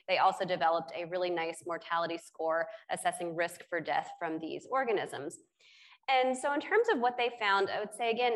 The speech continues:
nothing entirely surprising. I think we are all, are all pretty comfortable at this point that these new agents are fantastic and far better than best available therapy, um, that we had before.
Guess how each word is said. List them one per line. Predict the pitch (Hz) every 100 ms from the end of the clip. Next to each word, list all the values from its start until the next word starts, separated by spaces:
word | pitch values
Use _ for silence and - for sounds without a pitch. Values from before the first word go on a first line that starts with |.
| - 233
nothing | 269 403 302
entirely | 214 220 233 254 226
surprising. | 214 - 214 220 208
I | 196
think | 254 269
we | 220
are | 196
all, | 208 208 - -
are | 190
all | 202 196 -
pretty | 330 -
comfortable | 330 240 202
at | 180
this | 190 -
point | 214 202
that | 196
these | 196 185
new | 226 269
agents | 190 214 196
are | 160 185 -
fantastic | 185 - 285 277 - 196 -
and | 196 -
far | 208 233
better | 214 185 190
than | 180
best | 170 180 196
available | 180 175 165 170
therapy, | 294 302 277 202 196 196 - _ -
um, | 185 185
that | 185
we | 190 196
had | 175 170 170
before. | 185 - 359 208 185